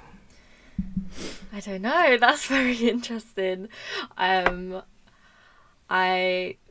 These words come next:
that's kind of an interesting way of looking at it, because actually for the research that I looked at,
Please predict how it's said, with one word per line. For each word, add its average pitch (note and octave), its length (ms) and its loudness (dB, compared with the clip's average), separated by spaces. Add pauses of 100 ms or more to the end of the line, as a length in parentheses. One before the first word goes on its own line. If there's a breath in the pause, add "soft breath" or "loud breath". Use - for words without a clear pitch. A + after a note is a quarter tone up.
that's G#3 380 4
kind A#3+ 220 0
of A3 280 -4 (200)
an G3+ 100 0
interesting A3 480 0
way G3 160 2
of F#3 140 -4
looking F#3 260 -6
at E3+ 60 -6
it, D#3+ 60 -12
because G3 280 -6
actually F3 840 0 (140)
for F3+ 520 0
the E3+ 760 0
research F#3+ 520 0
that D#3 100 0
I A3 180 4
looked A#3+ 360 -4
at, G3 420 2